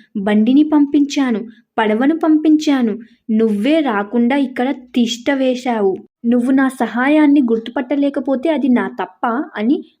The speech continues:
మందలించి మాయమైపోయాడు. పూజారికి వెంటనే జ్ఞానోదయం అయింది. తాను చేసిన పొరపాటు గ్రహించి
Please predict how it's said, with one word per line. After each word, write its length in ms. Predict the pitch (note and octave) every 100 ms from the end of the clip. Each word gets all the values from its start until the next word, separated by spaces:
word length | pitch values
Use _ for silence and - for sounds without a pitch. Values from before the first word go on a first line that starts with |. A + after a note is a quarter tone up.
| A3
మందలించి 680 | G#3 G#3+ A#3+ B3+ A#3 A3+ C4+
మాయమైపోయాడు. 1160 | D#4 D4+ D4+ C#4+ C#4+ C#4+ C4+ B3+ A#3 G#3+ G3 F#3 G#3+ _ _ -
పూజారికి 680 | B3 B3 B3+ B3 A#3+ B3 C#4
వెంటనే 560 | A3+ G#3+ G#3+ A3+ C4 D#4+
జ్ఞానోదయం 800 | G#3+ G#3+ G#3 G#3 A3 A3+ A#3+ B3 A#3+
అయింది. 480 | A#3 A#3 A3+ G#3 G3 - _ _
తాను 260 | B3 A3+ A#3
చేసిన 500 | A#3+ A3+ G#3 G#3+ C4+
పొరపాటు 540 | C4 A3+ G#3+ A#3 A#3
గ్రహించి 600 | A#3 G#3 G3+ G#3 G#3+ C4+